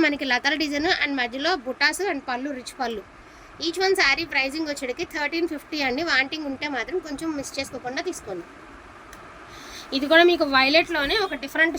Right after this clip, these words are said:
షేడ్ అండి. వైలెట్టే కొంచెం ఏమంటారు, యాంటిక్ వీవ్ అయితే వచ్చిందనమాట, మీకు గోల్డ్ వీవ్ రాలేదు. So,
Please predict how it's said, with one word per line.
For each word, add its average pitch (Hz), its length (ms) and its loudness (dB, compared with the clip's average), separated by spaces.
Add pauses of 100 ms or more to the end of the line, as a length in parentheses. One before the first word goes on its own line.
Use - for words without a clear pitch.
షేడ్ 277 280 0
అండి. 202 180 -8 (340)
వైలెట్టే 294 480 2 (600)
కొంచెం 330 260 2 (420)
ఏమంటారు, 294 320 2 (120)
యాంటిక్ 320 380 4
వీవ్ 311 200 -2
అయితే 302 180 -2 (100)
వచ్చిందనమాట, 262 540 -4
మీకు 247 200 -6
గోల్డ్ 302 260 4
వీవ్ 277 180 -4
రాలేదు. 226 400 -2
So, 349 60 -4